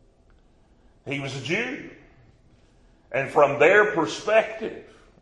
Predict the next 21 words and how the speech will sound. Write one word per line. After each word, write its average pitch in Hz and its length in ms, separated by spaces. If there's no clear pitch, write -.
from 135 200
what 156 240
they 196 260
understood 185 1160
concerning 151 1000
the 127 100
covenant 156 880
of 127 240
the, 131 100
of 135 400
the 117 140
Old 151 360
Testament, 170 540
what, 147 280
what 127 340
God 156 300
had 147 260
covenanted 151 640
with 151 320
them 123 320
there, 107 440